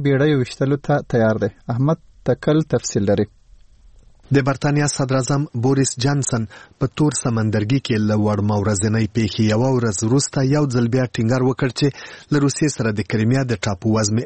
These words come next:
Speaker 2: الحاق په رسمیت نه پیژني، او وایي د برتانیا د شاهي سمندري ځواکونو کشتۍ له اوکراین څخه ګرجستان ته په تر ټولو لنډه لاره روانه وه. کرملین ادعا کړې چې د روسیې پوځي کشتیو د چهارشنبې په ورځ د کریمیا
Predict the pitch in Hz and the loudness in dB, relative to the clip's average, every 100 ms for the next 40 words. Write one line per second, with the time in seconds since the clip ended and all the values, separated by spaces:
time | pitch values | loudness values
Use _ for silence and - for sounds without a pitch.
0 | 104 101 131 143 - _ - - 107 - | -2 0 0 -2 -8 _ -12 -4 -2 0
1 | 127 123 - - 120 117 117 104 - - | 0 0 -2 0 0 0 -2 -4 -10 -18
2 | - 127 123 127 120 117 113 123 117 127 | -4 0 0 0 0 -2 -2 -2 0 0
3 | 120 - 110 117 - 113 113 110 117 120 | 0 0 0 0 0 0 0 0 0 0
4 | 101 107 - 120 - 113 - - 147 107 | 0 -2 0 -2 -2 -2 -2 0 0 -2
5 | - - - 127 151 - 147 147 127 - | -8 -12 -2 0 0 0 0 0 -2 -4
6 | 113 104 104 95 113 - - 151 151 - | -4 -2 -4 -2 -2 -2 -2 -2 -2 -2
7 | 101 - - - 110 - 113 110 - 160 | -6 -6 -20 -6 -6 -2 -4 -2 0 0
8 | 143 110 107 110 117 135 117 107 113 120 | 2 0 0 0 0 0 0 0 0 0
9 | 123 120 120 _ - - - 113 113 127 | 0 -2 -4 _ -20 -20 -6 -2 0 0
10 | 127 131 113 117 139 131 131 131 117 - | 0 -2 -2 -2 0 0 0 -2 -4 -8
11 | - - 127 131 - 139 - 113 113 131 | -10 -2 0 0 0 0 0 -2 0 0
12 | 127 - - 151 127 104 110 - 143 - | -2 -4 -4 0 0 0 -4 -2 -2 0
13 | 135 139 135 143 143 143 - - - 135 | 0 0 0 0 0 -2 -8 -18 -8 -4
14 | 131 135 131 135 | -2 0 2 2